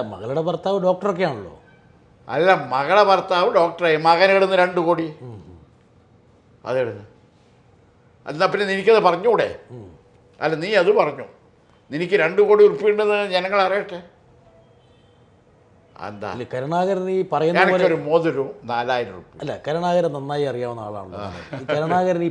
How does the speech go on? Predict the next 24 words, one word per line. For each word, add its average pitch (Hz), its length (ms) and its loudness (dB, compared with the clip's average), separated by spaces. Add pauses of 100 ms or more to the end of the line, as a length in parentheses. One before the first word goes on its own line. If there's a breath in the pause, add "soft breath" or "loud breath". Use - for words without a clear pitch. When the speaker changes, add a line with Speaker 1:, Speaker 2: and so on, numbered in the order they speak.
(100)
Speaker 1:
പറയുന്ന 147 340 -4
പോലെ 156 180 0
ദരിദ്രനാണോ? 113 520 -10 (120)
ഈ - 100 -10
പറഞ്ഞ 117 300 -10
ഒരു 127 140 -8
മോതിരം 127 340 -4
മാത്രവും 120 340 -10 (600 soft breath)
നാലായിരം 127 260 0
Speaker 2:
കളവാ. 226 240 10 (300)
Speaker 1:
കളവാ. 120 220 -8 (200)
Speaker 2:
പച്ചക്കള്ളമല്ലേ 226 1120 -4
Speaker 1:
ഉം. 90 80 -20 (220)
Speaker 2:
കരുണാകരൻ 135 420 -2
പറയുന്നത്? 104 340 -12 (880 soft breath)
പച്ചക്കള്ളമല്ലേ? 147 920 -2 (760)
ഈ - 100 -20
കരുണാകരൻ്റെ 139 520 0
ഭാര്യയും 127 380 -4
നമ്മുടെ 123 340 -6
ശാരദയും 117 420 -4
തമ്മിൽ 107 220 -12 (100)
very 107 240 -10
ക്ലോസാണ്. 85 540 -14